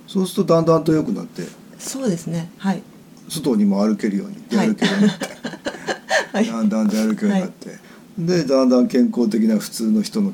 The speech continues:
Speaker 1: 生活に戻-、なっていったんですね。
Speaker 2: はい。
Speaker 1: 元気になれたから、じゃあ夢を叶えようっていうことになったの？
Speaker 2: そうですね。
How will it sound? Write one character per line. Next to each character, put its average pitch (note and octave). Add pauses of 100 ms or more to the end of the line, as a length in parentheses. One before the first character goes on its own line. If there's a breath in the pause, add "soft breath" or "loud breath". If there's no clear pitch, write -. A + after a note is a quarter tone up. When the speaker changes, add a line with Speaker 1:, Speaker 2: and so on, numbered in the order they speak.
Speaker 1:
生 G#2+
活 G2
に F#2+
戻-、 F#2 (240)
な G2+
っ G#2
て G2+
い -
っ -
た -
ん -
で -
す -
ね。 - (140)
Speaker 2:
は F#3
い。 - (720 loud breath)
Speaker 1:
元 G3+
気 F#3+
に E3+
な D#3+
れ D#3+
た D3+
か F3
ら、 A#2
じ G#2
ゃ A2
あ G#2+
夢 A2
を G2+ (100)
叶 G#2+
え G#2
よ G#2
う -
っ -
て -
い F2
う D#2+ (280)
こ G#2
と G2+
に -
な F3+
っ -
た -
の？ - (840)
Speaker 2:
そ -
う C4+
で A#3
す G3
ね。 G3+